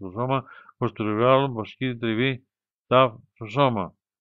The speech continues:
Το έργο της τριβής ολίσθησης εκφράζει μεταφορά ενέργειας από το σώμα προς το δάπεδο και μετατροπή της κινητικής ενέργειας του σώματος σε θερμική ενέργεια στο δάπεδο. Όταν το σώμα κινείται σε οριζόντιο επίπεδο και το έργο της μοναδικής δύναμης που ασκείται στη διεύθυνση της κίνησης είναι αρνητικό,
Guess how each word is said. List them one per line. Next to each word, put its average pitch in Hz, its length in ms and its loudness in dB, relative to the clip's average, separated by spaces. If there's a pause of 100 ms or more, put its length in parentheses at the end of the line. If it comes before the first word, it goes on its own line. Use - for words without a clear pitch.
(680)
Το 139 100 4
έργο 151 180 10
της - 160 -8
τριβής 139 280 2
ολίσθησης 135 360 -2
εκφράζει 139 400 2
μεταφορά 131 400 2
ενέργειας 131 440 0
από 127 220 -4
το 107 100 -8
σώμα 135 300 -2
προς 120 140 -10
το 113 100 -6
δάπεδο 120 320 4
και 123 100 -6
μετατροπή 107 420 -4
της - 120 -14
κινητικής 120 420 -4
ενέργειας 127 340 -2
του 131 80 -6
σώματος 127 260 -4
σε 113 80 -10
θερμική 110 380 -8
ενέργεια 127 360 0
στο 123 140 -6
δάπεδο. 107 460 2 (640)
Όταν 143 240 4
το 131 80 0
σώμα 147 460 2 (400)
κινείται 131 460 0
σε 127 180 -2
οριζόντιο 123 540 4
επίπεδο 123 720 0 (380)
και 107 140 -8
το 113 100 0
έργο 139 300 6
της - 100 -10
μοναδικής 113 500 -4
δύναμης 143 360 -4
που 123 80 -4
ασκείται 135 420 -6
στη 117 140 -10
διεύθυνση 127 360 2
της 113 140 -14
κίνησης 131 320 -6
είναι 131 100 -6
αρνητικό, 123 720 -2